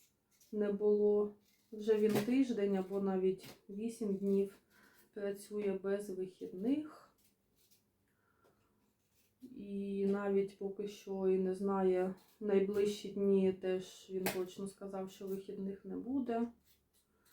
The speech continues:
Так що так. Навіть як буде колись вихідний, об-, один або два, звичайно, що після стількох де-, днів праці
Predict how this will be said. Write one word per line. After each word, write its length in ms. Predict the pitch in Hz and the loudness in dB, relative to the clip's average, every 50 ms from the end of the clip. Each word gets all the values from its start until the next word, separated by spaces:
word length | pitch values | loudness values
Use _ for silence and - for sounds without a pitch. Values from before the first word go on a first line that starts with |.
| _ _ _ _ _ _ _ _ _ _ - - - - - - - - - _ _ _ _ _ _ _ _ _ _ _ _ | _ _ _ _ _ _ _ _ _ _ -20 -20 -20 -20 -20 -20 -20 -20 -20 _ _ _ _ _ _ _ _ _ _ _ _
Так 240 | - 220 220 220 - | -8 -8 -8 -8 -12
що 200 | - - - 233 | -16 -14 -14 -14
так. 640 | - - 208 202 202 196 196 196 196 - - - - - - - - - - - - _ _ _ _ _ _ _ _ _ - - | -12 -8 -6 -4 -2 -2 -4 -4 -8 -12 -16 -16 -16 -16 -18 -18 -20 -20 -20 -20 -20 _ _ _ _ _ _ _ _ _ -18 -12
Навіть 440 | 220 208 208 208 208 208 208 208 208 | -8 -4 0 2 4 4 4 2 2
як 160 | 208 208 208 208 - _ _ _ _ _ _ _ - | 0 -2 -4 -4 -6 _ _ _ _ _ _ _ -16
буде 400 | - 208 202 208 208 208 202 196 | -14 -10 -4 -4 -2 0 2 2
колись 460 | 196 196 - 208 202 202 196 196 - - | 0 0 -2 -4 2 2 2 2 2 -4
вихідний, 640 | 208 208 208 - 196 196 196 202 233 247 247 233 | -6 -6 -2 -2 -2 0 2 4 6 8 8 10
об-, 140 | 202 190 185 185 - - - - - | 8 8 6 4 0 -8 -14 -6 2
один 440 | 208 208 196 185 220 240 247 226 208 | 6 8 8 8 10 8 8 8 8
або 280 | 196 190 185 190 190 | 6 6 6 6 6
два, 560 | 185 185 190 214 220 226 233 233 226 220 202 - - _ _ _ _ _ _ _ _ _ _ _ _ - | 4 4 2 6 8 8 10 8 8 6 2 -4 -10 _ _ _ _ _ _ _ _ _ _ _ _ -18
звичайно, 760 | 233 214 208 196 196 196 202 - 226 226 226 220 214 202 196 | -16 -12 -6 -6 -6 -4 -2 2 4 4 6 4 4 0 -2
що 440 | 202 - - - 196 196 196 196 196 - - - _ _ _ _ _ _ _ _ _ _ _ _ _ _ _ _ _ _ - | -6 -8 -12 -8 -4 -4 -2 -4 -4 -6 -14 -20 _ _ _ _ _ _ _ _ _ _ _ _ _ _ _ _ _ _ -16
після 460 | 208 202 208 - - 202 196 196 196 196 - | -12 -12 -12 -8 -2 0 2 2 2 0 -6
стількох 580 | - - - 226 214 214 - 214 208 208 208 202 | -14 -6 -6 -4 -4 -4 -2 2 2 4 2 2
де-, 240 | 196 208 202 196 196 | 0 0 2 2 2
днів 560 | 190 - - 190 - 208 208 208 208 208 208 | 0 -2 -10 -6 -2 -2 0 0 0 -2 -4
праці 560 | 214 208 208 208 214 208 - - 202 196 196 | -6 -4 -2 -2 -2 -2 -2 -2 0 2 2